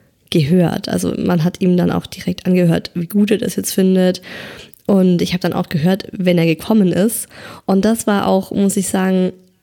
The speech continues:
die ultimative Befriedigung für mich, einfach zu merken, obwohl ich nicht bei ihm bin, schaff ich's, dass er kommt. Also ich kann Sex mit ihm haben.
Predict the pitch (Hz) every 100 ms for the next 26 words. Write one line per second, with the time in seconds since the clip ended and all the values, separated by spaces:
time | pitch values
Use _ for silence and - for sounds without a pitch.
0 | _ 196 202 - 247 233 240 226 214 226
1 | 214 202 196 240 240 202 190 190 202 233
2 | - 196 196 - - - 190 190 214 226
3 | 208 214 226 - - - - 196 208 269
4 | 320 - 262 - 240 226 185 180 180 233
5 | - _ _ _ _ _ _ _ _ _
6 | - - 240 - 247 240 - - - -
7 | - - _ _ _ _ - 196 - 202
8 | - 214 185 185 190 - - 220 220 -
9 | - 269 - 208 185 180 156 170 170